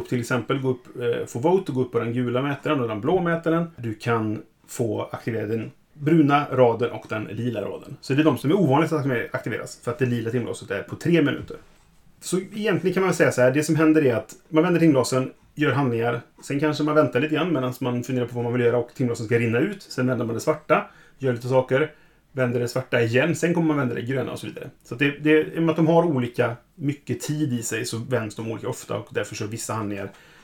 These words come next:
kraftfullare men ovanligare, kan man säga egentligen. Man har också en, en, en hand med kort som har vissa effekter. Du kan köpa fler arbetare med ett av dem.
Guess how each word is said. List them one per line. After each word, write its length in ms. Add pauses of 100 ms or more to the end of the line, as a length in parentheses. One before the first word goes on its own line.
(160)
kraftfullare 680
men 180
ovanligare, 720 (240)
kan 80
man 80
säga 120
egentligen. 260 (880)
Man 120
har 100
också 200
en, 200
en, 240
en 160
hand 280
med 160
kort 520
som 360 (300)
har 180
vissa 220
effekter. 360
Du 60
kan 120
köpa 260
fler 220
arbetare 480
med 100
ett 120
av 60
dem. 200